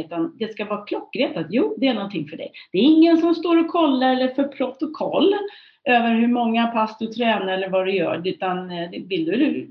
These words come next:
ligga och lata dig på stranden hela dagen så kan du göra det också. Men det, det är lite slöseri på pengar, kan man ju tycka då, om du har betalat för den här resan.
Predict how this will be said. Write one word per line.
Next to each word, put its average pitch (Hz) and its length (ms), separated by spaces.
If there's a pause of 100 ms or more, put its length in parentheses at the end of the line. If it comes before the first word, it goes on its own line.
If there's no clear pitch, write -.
(140)
ligga 214 260
och 185 60
lata 165 280
dig 165 140
på 170 80
stranden 160 420
hela 160 140
dagen 156 160
så 160 140
kan 160 260
du 165 80
göra 165 120
det 202 80
också. 254 260 (280)
Men 202 120
det, 196 280 (540)
det 196 100
är 190 40
lite 196 260
slöseri - 580
på - 80
pengar, 233 440
kan - 140
man 143 100
ju - 60
tycka - 300
då, - 100
om - 140
du - 60
har - 80
betalat - 440
för 175 80
den 160 80
här 190 160
resan. 240 400